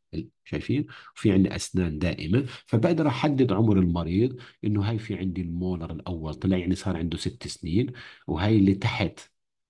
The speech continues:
الانسايزرز بلشوا يطلعون سن-، اللي هم السنترالز اللي هم البيرمننت، وهاي البيرمننت بل-، بل-، يعني تقريبًا عمره سبع سنين بقدر أقول هون، لأنه اللاترالز لسه ما طلعوا. تقريبًا بقدر من العمر حتى أعرفه من الإيش؟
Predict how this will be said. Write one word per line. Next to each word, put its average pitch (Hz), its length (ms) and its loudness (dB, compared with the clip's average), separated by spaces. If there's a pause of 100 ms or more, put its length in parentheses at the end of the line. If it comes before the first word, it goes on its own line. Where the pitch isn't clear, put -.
(340)
الانسايزرز 87 720 -4
بلشوا 80 480 -6
يطلعون 78 440 -6
سن-، 78 320 -8 (140)
اللي 76 180 -12
هم 76 180 -12
السنترالز 78 600 -12
اللي 76 180 -8
هم 78 200 -8 (600)
البيرمننت، 87 680 -2 (640)
وهاي 80 200 -6
البيرمننت 85 540 -4
بل-، 156 60 -4
بل-، 143 440 0
يعني 127 160 0
تقريبًا 117 420 2
عمره 92 240 0
سبع 71 280 -6
سنين 67 320 -12
بقدر - 300 -12
أقول - 260 -14
هون، 73 240 -14 (1000)
لأنه 85 200 -2
اللاترالز 95 640 0
لسه 80 260 -6
ما 71 160 -10
طلعوا. 80 400 -6 (520)
تقريبًا 85 400 -10
بقدر 80 380 -16
من 80 140 -12
العمر 123 240 -4
حتى - 380 -8
أعرفه 95 500 -4
من 107 220 0
الإيش؟ 98 540 -2